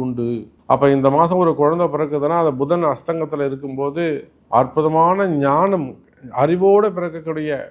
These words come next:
சத்தான பிள்ளைகளாக, குழந்தைகளாக அது பிறக்கும். இந்த மாசம் டெலிவரி வச்சிருக்க சாமி அப்படின்லாம் சொன்னீங்கன்னாக்கா நீங்க அதிர்ஷ்டசாலிகள். அப்ப நாள் பார்த்து நட்சத்திரம் பார்த்து கூட நீங்க அதை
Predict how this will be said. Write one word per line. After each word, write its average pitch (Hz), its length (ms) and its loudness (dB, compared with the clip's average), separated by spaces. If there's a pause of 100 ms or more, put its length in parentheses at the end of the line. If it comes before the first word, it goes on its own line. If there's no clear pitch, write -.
(280)
சத்தான 175 520 0 (100)
பிள்ளைகளாக, 156 540 -4 (100)
குழந்தைகளாக 139 580 -2
அது 123 160 -4
பிறக்கும். 120 340 -6
இந்த 117 160 -6
மாசம் 151 320 0 (460)
டெலிவரி 156 340 2
வச்சிருக்க 143 400 -4
சாமி 139 280 0 (280)
அப்படின்லாம் 131 460 -2
சொன்னீங்கன்னாக்கா 139 640 -4
நீங்க 135 200 -4
அதிர்ஷ்டசாலிகள். 135 720 -8 (280)
அப்ப 123 180 2 (100)
நாள் 160 260 6 (120)
பார்த்து 151 240 2 (120)
நட்சத்திரம் 156 520 -2
பார்த்து 147 280 0
கூட 170 200 -2
நீங்க 156 180 -4
அதை 135 80 -6